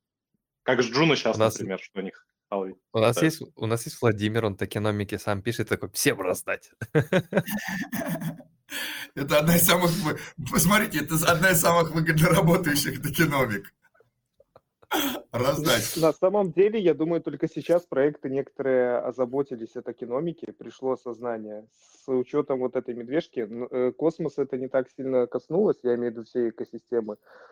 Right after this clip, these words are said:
Speaker 4: но уже вырубаются проекты, которые просто не вытащили. Э, когда им задаёшь вопрос: "А как вы там собираетесь дальше развиваться?", они рассказывают: Да нет,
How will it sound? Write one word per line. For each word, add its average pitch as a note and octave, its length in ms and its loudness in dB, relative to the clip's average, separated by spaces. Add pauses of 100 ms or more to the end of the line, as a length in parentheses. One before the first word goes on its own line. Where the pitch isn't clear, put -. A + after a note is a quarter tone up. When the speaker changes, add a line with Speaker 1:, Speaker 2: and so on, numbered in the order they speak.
(120)
Speaker 4:
но C3+ 240 4
уже D3 580 2
вырубаются C3 840 2
проекты, B2 600 0
которые B2 920 2
просто C#3+ 420 0
не B2+ 100 -4
вытащили. - 640 -10 (420)
Э, B2 360 2
когда C3+ 520 2
им C#3 220 -6
задаёшь C3+ 420 -2
вопрос: C3+ 400 -4
"А B2+ 60 -8
как - 180 -6
вы B2+ 80 -8
там B2 180 -8
собираетесь B2 600 -4
дальше A#2+ 340 -8
развиваться?", B2+ 640 -6
они A#2 460 -6
рассказывают: A#2 580 -8
Да D#3 120 2
нет, C#4 220 -4